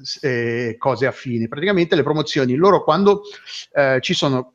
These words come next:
co-, quando compri una cosa da McDonald's, cioè spesso la cosa che ti dia-, c'è una cosa da aprire che, che tu apri e di-, ti dice: "Hai vinto, hai vinto un, una, una cosa di patatine", oppure i pre-, i premi più grossi, magari vinci un, un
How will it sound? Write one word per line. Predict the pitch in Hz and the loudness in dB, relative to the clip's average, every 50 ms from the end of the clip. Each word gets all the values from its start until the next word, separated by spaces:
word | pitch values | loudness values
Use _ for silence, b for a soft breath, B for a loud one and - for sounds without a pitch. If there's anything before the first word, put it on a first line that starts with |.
| - | -16
co-, | _ - - - - | _ -6 -6 -2 0
quando | 139 143 175 175 - | 0 4 4 2 2
compri | - 147 151 143 165 170 | 2 0 -2 2 2 2
una | 165 147 127 | 2 2 0
cosa | - - 123 123 120 123 127 135 | 2 2 4 4 4 4 2 2
da | 127 135 | 2 2
McDonald's, | 139 139 135 - 127 123 113 110 117 117 120 - | 0 0 -2 0 -2 -2 -2 -2 -4 -6 -4 0
cioè | - 180 | 0 0
spesso | 151 - - - 151 123 - - - 151 147 | 0 0 0 0 0 0 0 -2 -2 0 0
la | 170 170 | 0 2
cosa | - 170 151 143 151 151 | 2 2 2 2 2 0
che | - 165 | -2 -2
ti | - 170 | -4 -2
dia-, | 151 147 143 143 - 160 160 160 _ _ _ _ _ _ - - | 2 2 2 0 0 -8 -14 -16 _ _ _ _ _ _ -20 -8
c'è | - - 160 | 0 0 0
una | 131 139 147 | 2 0 0
cosa | - 151 127 123 | 0 -2 -2 0
da | 143 156 | 0 0
aprire | 151 - - 160 160 143 143 143 151 151 151 | 0 2 0 0 2 4 4 4 6 4 4
che, | 151 - 143 135 - - | 4 2 -2 -2 -2 -12
che | - - - | -20 -20 -8
tu | _ 185 165 | _ 2 4
apri | 156 151 139 127 123 - 180 175 | 4 4 4 4 2 2 0 0
e | 160 | 2
di-, | 143 151 143 | 2 -2 -2
ti | 143 160 | -2 -4
dice: | 147 131 117 - 147 | -8 -6 -6 -2 -2
"Hai | 165 185 160 | -2 -2 -2
vinto, | 143 165 180 170 143 - | -4 -4 -4 -4 -2 -2
hai | 143 139 | -2 -2
vinto | 131 143 151 147 143 156 | 0 -2 -4 -2 -2 -2
un, | 143 139 143 139 139 135 131 131 131 B B B B B | -2 0 0 2 2 2 2 0 -2 B B B B B
una, | - 123 123 123 131 | -6 -2 0 2 2
una | 131 131 131 139 139 139 | 2 0 0 0 0 0
cosa | 139 139 131 139 | -2 -2 -2 -2
di | 143 135 | -4 0
patatine", | 135 151 135 147 139 - 135 139 151 139 127 | 0 2 2 2 0 0 -2 -2 0 2 2
oppure | 131 160 160 - 202 143 131 | 0 0 2 2 4 4 4
i | 120 | 2
pre-, | - - 175 165 | 0 -4 -6 -6
i | - | -4
premi | - 135 131 147 151 | -2 -2 0 0 -2
più | 143 113 110 | -2 -4 0
grossi, | 131 127 127 131 127 - - - 131 135 - B B B B B B | 2 2 2 2 0 -2 -6 -4 -6 -6 -6 B B B B B B
magari | 135 135 127 127 127 131 135 | -2 0 2 2 2 2 2
vinci | 131 139 131 123 - 127 | 2 0 -2 -2 -2 -4
un, | 127 127 123 123 | -2 0 0 0
un | 123 120 117 120 120 120 123 | 0 0 -2 -2 -4 -6 -8